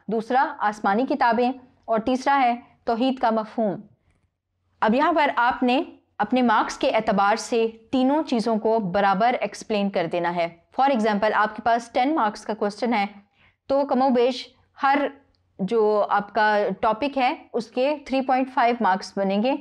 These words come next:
तो आपने उस एतबार से उसको एक्सप्लेन करना है। आप हेडिंग देंगे मलाइका, उसके बाद आपने मलाइका का मफहूम तहरीर करना है, लुग़वी इस्तिलाही तारीफ़ लिख दीजिए, मलाइका से क्या मुराद है, मलाइका कौन होते हैं,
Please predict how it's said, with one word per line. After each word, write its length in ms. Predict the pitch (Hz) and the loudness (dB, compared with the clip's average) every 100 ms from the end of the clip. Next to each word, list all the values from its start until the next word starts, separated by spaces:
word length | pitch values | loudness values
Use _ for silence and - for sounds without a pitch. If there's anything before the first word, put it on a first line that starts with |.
| - - - | -8 -12 -2
तो 60 | |
आपने 280 | 233 247 262 | 0 0 -2
उस 160 | 254 262 | -2 -2
एतबार 360 | 226 208 196 | -2 0 0
से 140 | 202 220 | 0 -6
उसको 160 | - | -4
एक्सप्लेन 400 | 202 - 226 233 | -4 -4 -2 -2
करना 220 | 254 233 233 | 0 0 2
है। 200 | 247 233 - _ _ _ _ - | 2 0 -6 _ _ _ _ -2
आप 300 | 240 269 - - - | 2 0 -2 -10 -2
हेडिंग 300 | 220 269 285 | 2 2 2
देंगे 400 | 262 220 240 302 - _ - | 2 2 2 -2 -6 _ -6
मलाइका, 520 | 196 196 190 190 262 381 330 - - | 0 2 2 2 0 -2 -6 -16 -10
उसके 180 | 240 247 | -4 0
बाद 200 | 240 220 | 0 2
आपने 260 | 202 208 226 | 0 0 0
मलाइका 400 | 214 196 202 247 | 2 0 2 0
का 140 | 240 | 0
मफहूम 460 | 214 196 - 240 269 | 0 -2 -2 0 2
तहरीर 340 | 277 247 247 | 0 0 0
करना 260 | 247 226 233 | 0 0 2
है, 200 | 240 220 | 2 2
लुग़वी 280 | 196 196 226 | 0 -2 -4
इस्तिलाही 500 | 208 - 202 196 208 | -4 -2 0 0 0
तारीफ़ 380 | 202 190 226 233 | 0 0 0 -4
लिख 100 | 220 | -2
दीजिए, 280 | 226 233 226 | -2 0 0
मलाइका 420 | 202 185 185 208 | 2 0 0 -2
से 160 | 220 214 | -2 -2
क्या 240 | 208 214 | 2 2
मुराद 340 | 233 220 208 | 2 2 2
है, 100 | 233 | 0
मलाइका 440 | 214 196 175 180 190 | 0 0 0 -2 -4
कौन 300 | 190 202 240 | 0 0 0
होते 280 | 247 226 233 | 0 0 0
हैं, 280 | 226 220 | 0 -2